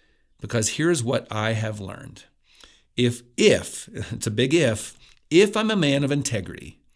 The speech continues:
living like Christ as best as I can, or best as I can allow God to lead me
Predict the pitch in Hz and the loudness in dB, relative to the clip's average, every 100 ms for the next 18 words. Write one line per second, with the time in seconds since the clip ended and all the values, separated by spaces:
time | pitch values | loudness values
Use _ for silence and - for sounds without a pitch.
0 | _ - _ _ _ - 120 127 175 156 | _ -20 _ _ _ 0 2 4 2 0
1 | 147 143 - 127 104 98 - 117 110 95 | 0 -2 -4 -2 0 -2 -4 -4 -4 -4
2 | - - 156 180 175 - - 143 139 127 | -10 -6 -2 0 0 -2 -8 -4 -2 -2
3 | 120 123 123 123 - 127 104 92 95 113 | -4 -6 -6 -6 -6 -4 -4 -6 -8 -8
4 | - - _ 113 113 107 104 107 - _ | -10 -18 _ -4 -2 -2 -4 -6 -12 _
5 | 104 123 117 113 101 - 107 113 110 104 | -4 -2 -2 -2 -6 -6 -6 -6 -4 -4
6 | 92 92 120 147 135 107 101 143 202 87 | -4 -6 -4 -4 -4 -6 -6 -4 -4 -6
7 | 85 90 | -10 -12